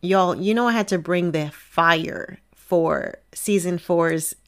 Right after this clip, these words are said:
premiere episode, and I promise you, it can't get hotter than this. I am honored to have the budgetnista herself, Tiffany Aliche, on the podcast today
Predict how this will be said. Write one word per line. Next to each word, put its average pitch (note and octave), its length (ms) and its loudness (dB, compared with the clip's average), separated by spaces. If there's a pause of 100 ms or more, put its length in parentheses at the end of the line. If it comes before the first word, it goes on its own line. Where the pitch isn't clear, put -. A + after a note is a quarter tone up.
(120)
premiere F3+ 560 0
episode, E3+ 640 0
and E3+ 680 -2
I F3+ 280 2
promise F#3 520 0
you, C#4 300 -2 (500)
it C4+ 240 0
can't C#4+ 380 -2
get C4+ 200 2
hotter A3 320 6
than G3+ 220 2
this. - 480 -2 (420)
I G3+ 140 2
am A#3 260 0
honored F#3 540 2 (120)
to F#3 180 -2
have E3+ 680 2
the G#3+ 520 -4
budgetnista F#3 720 -2
herself, F3+ 800 -2 (140)
Tiffany F#3 560 -2
Aliche, D#3+ 840 -2
on F3+ 220 2
the F#3+ 80 -2
podcast D#3+ 520 0
today D#3+ 420 -2